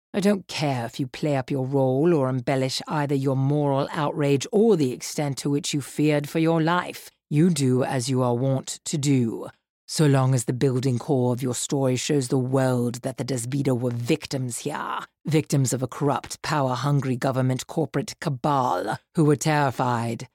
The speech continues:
the Desbida could destroy them. Our story, your story, will expose the crimes of this cabal and the shining light of the Despida in equal measure." "I'm not a playwright, Nadeni. I'm a scientist,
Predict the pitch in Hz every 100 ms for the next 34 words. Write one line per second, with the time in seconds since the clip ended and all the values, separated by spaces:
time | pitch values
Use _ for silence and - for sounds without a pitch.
0 | _ - 147 143 120 147 143 131 - 135
1 | 127 - - 139 139 127 120 - - -
2 | _ _ - 170 147 - - 131 120 98
3 | 185 - _ _ _ _ _ 151 147 131
4 | 110 127 _ _ - - 170 135 - -
5 | 165 - _ _ _ 165 160 - - 160
6 | 160 151 135 139 - 139 127 123 131 127
7 | - - 135 135 123 123 123 - 143 127
8 | 185 160 156 147 156 151 135 139 139 139
9 | - - 160 135 117 - 147 - 226 -
10 | 147 127 127 131 117 110 - 80 - _
11 | _ _ - 247 254 254 240 196 - 226
12 | 233 247 196 170 - 175 196 170 165 151
13 | 139 - _ _ _ - 185 - - 247
14 | 277 - - -